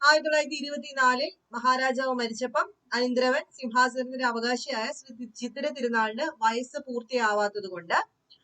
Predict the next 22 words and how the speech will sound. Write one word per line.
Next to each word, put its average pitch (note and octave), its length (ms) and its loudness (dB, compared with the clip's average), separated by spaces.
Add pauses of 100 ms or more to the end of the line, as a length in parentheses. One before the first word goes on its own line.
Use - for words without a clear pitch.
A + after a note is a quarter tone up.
(140)
റീജൻസി E4+ 880 -2
ആവശ്യമായി A3+ 640 0
വരികയും F#3 440 -6 (300)
അങ്ങനെ C#4 400 0 (180)
സേതു C#4+ 300 -2
ലക്ഷ്മിഭായ് B3 680 0
ആയിരുന്നു G#3+ 380 0
അന്നത്തെ A3+ 400 -2
കുടുംബനാഥ. G#3 720 -2 (580)
ആ, G#3 80 4 (380)
മഹാരാജാവിന്റെ A#3+ 800 2
അമ്മ A#3 260 0
ജൂനിയർ A#3+ 380 0
മഹാറാണി A3+ 640 2
സേതു B3+ 440 -6
പാർവതിഭായിയുടെ A#3 760 -2
എതിർപ്പ് A3 320 -6
അവഗണിച്ചുകൊണ്ട് G#3+ 720 -4 (400)
റീജന്റ് C4 520 -2
ആയിട്ട് A#3 260 -2
മാറിയ A3+ 320 0
ആളായിരുന്നു G#3 720 -2